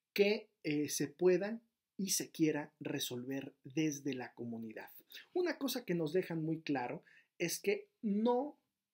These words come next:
no hay que, eh, vamos, el promotor cultural no va a llegar a dar como la solución.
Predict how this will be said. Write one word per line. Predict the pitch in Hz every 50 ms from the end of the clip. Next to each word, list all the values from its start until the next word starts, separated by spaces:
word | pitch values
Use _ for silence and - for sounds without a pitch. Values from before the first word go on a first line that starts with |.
| _ _ _
no | - 165 180 190 202 202
hay | 214 214 208 -
que, | - - 170 170 180 190 - -
eh, | - 143 135 131 131 127 123 123 123 120 120 120 - -
vamos, | - 147 147 135 -
el | -
promotor | - 147 151 147 147 - 220 -
cultural | - 214 180 - 180 165 156 165 180
no | 175 165
va | 170
a | 160 156
llegar | 160 151 143 143 143 147
a | 143
dar | 135 127 135 139
como | - 147 139 131 127
la | 117 110 -
solución. | - - - - - - - - 131 113 104 -